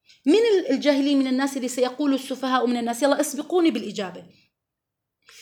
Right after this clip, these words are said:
سيقول السفهاء من الناس ما ولاهم عن قبلتهم التي كانوا عليها. السفهاء سيكون عندنا اليهود،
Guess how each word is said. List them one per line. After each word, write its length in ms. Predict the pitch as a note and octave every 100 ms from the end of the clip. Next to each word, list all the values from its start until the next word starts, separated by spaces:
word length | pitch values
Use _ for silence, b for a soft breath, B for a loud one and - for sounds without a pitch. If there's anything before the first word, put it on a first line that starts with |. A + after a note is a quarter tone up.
| B
سيقول 480 | - C4+ C#4 G4 F4+
السفهاء 600 | - D#4 D#4+ D#4 E4 D4+
من 140 | D#4
الناس 420 | D4+ C#4+ D#4+ D#4+
ما 240 | D#4 E4+ F4
ولاهم 480 | D#4+ D4 C#4+ C#4 B3+
عن 180 | C#4 C#4
قبلتهم 580 | C#4+ C4+ D#4 C4+ C#4 C4+
التي 360 | B3+ C4 B3
كانوا 340 | A3+ B3 A3+ A3
عليها. 440 | G#3+ G#3 F3+ F3+ B B B -
السفهاء 520 | - G#4 - F4+ F#4
سيكون 500 | E4+ D#4 D#4 E4 D4+
عندنا 240 | C#4+ C#4+ B3+
اليهود، 500 | A3 G3+ C4 A#3